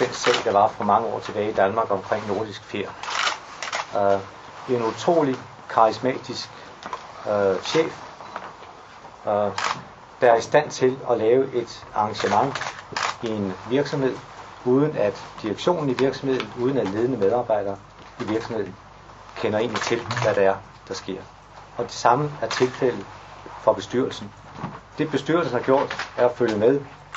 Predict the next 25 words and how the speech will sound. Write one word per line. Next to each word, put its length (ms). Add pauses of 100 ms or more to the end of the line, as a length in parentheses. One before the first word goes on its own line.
(280)
i 220 (200)
selskabets, 640 (200)
øh, 200 (500)
overordnede 440
drift, 380 (480)
øh, 260 (140)
omkring 340
budgetter, 500 (200)
omkring 300
budgetopfølgning, 920
omkring 400
den 140
afrapportering. 800 (680)
Og 100
det 100
cirkus, 580 (260)
øh, 280
vi 60
ser 280 (280)
op 160
på 100
tavlen, 420 (840)
er 100
det 140
cirkus, 500